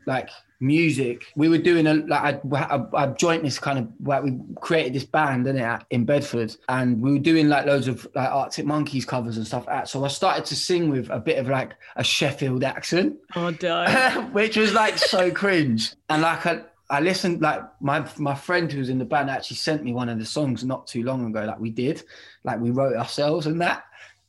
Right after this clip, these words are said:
Speaker 1: And, uh, I
Speaker 2: Oh,
Speaker 1: was
Speaker 2: wheel
Speaker 1: like,
Speaker 2: it
Speaker 1: "My
Speaker 2: out,
Speaker 1: gosh."
Speaker 2: Tom. We don't mind. <laughs>
Speaker 1: Oh, no, no, no, that's not going anywhere. But, like, it did take me a while to find my, to find my voice. And, um, I feel like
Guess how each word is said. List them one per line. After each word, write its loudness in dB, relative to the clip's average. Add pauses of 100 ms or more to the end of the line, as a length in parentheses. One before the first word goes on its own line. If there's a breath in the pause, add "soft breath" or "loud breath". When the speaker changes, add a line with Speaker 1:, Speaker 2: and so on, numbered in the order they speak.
(140)
Speaker 1:
And, 0
uh, 2
I 0
Speaker 2:
Oh, 0
Speaker 1:
was 0
Speaker 2:
wheel 4
Speaker 1:
like, 2
Speaker 2:
it 0
Speaker 1:
"My 2
Speaker 2:
out, 0
Speaker 1:
gosh." 0 (120)
Speaker 2:
Tom. -4 (120)
We 0
don't 0
mind. 0
<laughs> 2 (180)
Speaker 1:
Oh, 4
no, 4
no, 2
no, 2
that's 0
not 0
going 2
anywhere. 0 (320 loud breath)
But, 4
like, 2 (400)
it 0
did 2
take 0
me 2
a 4
while 2
to -8
find 0
my, 0 (160)
to -6
find 0
my 0
voice. -4 (240)
And, -2
um, -2 (800)
I -2
feel 2
like 2